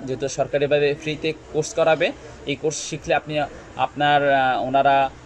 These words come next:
হতে পারে চাকরি নাও দিতে পারে, বা আপনার বিভিন্ন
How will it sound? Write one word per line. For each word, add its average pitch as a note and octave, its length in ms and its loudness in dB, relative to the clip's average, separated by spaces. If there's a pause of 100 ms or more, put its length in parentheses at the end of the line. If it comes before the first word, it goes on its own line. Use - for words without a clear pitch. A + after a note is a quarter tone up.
হতে B2 160 -4
পারে C#3+ 220 4
চাকরি E3+ 300 -2
নাও D#3 240 2
দিতে D#3 200 -2
পারে, D3 260 0
বা B2+ 280 0
আপনার C3 260 -2
বিভিন্ন C3+ 640 -2